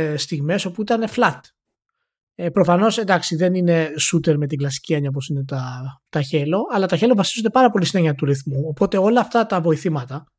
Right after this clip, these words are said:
είναι πολύ σημαντικό, ιδιαίτερα σε ανοιχτό κόσμο, έτσι, για να σε βοηθήσουν να διατηρήσεις αυτή την αίσθηση του Halo, ε, της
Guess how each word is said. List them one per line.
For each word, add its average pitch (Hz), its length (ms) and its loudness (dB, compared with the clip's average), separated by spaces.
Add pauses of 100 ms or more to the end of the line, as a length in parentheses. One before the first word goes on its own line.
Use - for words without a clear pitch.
(480)
είναι 208 100 0
πολύ 233 180 0
σημαντικό, 208 500 0
ιδιαίτερα 233 320 0
σε - 160 -2
ανοιχτό 151 280 -4
κόσμο, 131 340 -8
έτσι, 135 380 -10
για 160 200 -2
να 170 80 2
σε 170 140 -2
βοηθήσουν 165 580 2
να 160 100 4
διατηρήσεις 165 520 4
αυτή 160 160 -2
την 165 140 -2
αίσθηση 147 260 0
του - 160 -20
Halo, 131 320 -2 (520)
ε, 139 680 -4
της - 400 -4